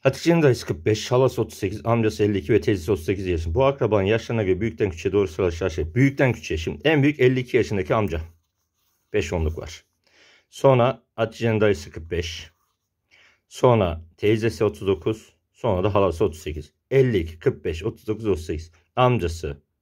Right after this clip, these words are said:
dayısı, teyzesi, halası. Amcası, dayısı, teyzesi, halası. Cevap A.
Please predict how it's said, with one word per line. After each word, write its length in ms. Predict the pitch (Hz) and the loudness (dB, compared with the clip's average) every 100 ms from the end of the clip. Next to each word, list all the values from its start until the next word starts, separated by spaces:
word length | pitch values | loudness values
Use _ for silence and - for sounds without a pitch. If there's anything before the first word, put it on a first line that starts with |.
| - | -2
dayısı, 580 | 120 110 82 80 76 - _ _ _ | 0 2 -2 -6 -12 -12 _ _ _
teyzesi, 460 | 127 123 98 - 117 | 0 2 2 -4 -2
halası. 420 | 104 82 82 - | -2 -2 -6 -6
Amcası, 460 | 113 120 92 80 85 | -4 -2 -4 -4 0
dayısı, 300 | 98 80 - | 0 -2 -4
teyzesi, 380 | 104 85 82 | -2 -2 -2
halası. 340 | 107 73 - - | -2 -4 -10 -8
Cevap 320 | 82 87 82 | -4 -4 -6
A. 160 | 73 | -10